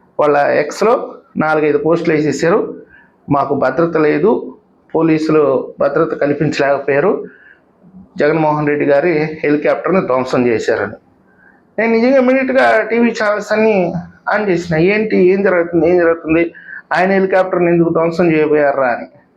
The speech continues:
సరే, ఏదో అర్థం గీకినట్టున్నారు, ఏదో చేసినట్టున్నారు. నేను రాప్తాడులో నాకు తెలిసిన వాళ్ళు ఉంటే వాళ్ళకి డైరెక్ట్గా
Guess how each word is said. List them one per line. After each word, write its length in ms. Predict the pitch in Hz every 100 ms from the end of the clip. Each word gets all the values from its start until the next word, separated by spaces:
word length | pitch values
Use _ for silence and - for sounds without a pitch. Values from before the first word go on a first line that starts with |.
| _ _ _ _ - - _ -
సరే, 400 | - 208 208 165
ఏదో 240 | 190 202
అర్థం 480 | 196 170 - 196 185
గీకినట్టున్నారు, 800 | 165 170 175 170 165 175 156 196
ఏదో 260 | 185 175 180
చేసినట్టున్నారు. 920 | 170 165 170 165 - 156 147 170 - _ _ _ _ _ _
నేను 280 | 165 202 190
రాప్తాడులో 840 | - 156 202 - 233 233 220 220 226
నాకు 280 | 190 175 -
తెలిసిన 360 | 180 175 214
వాళ్ళు 200 | 202 180
ఉంటే 240 | 175 175 233
వాళ్ళకి 300 | 214 175 156
డైరెక్ట్గా 460 | 160 190 190 202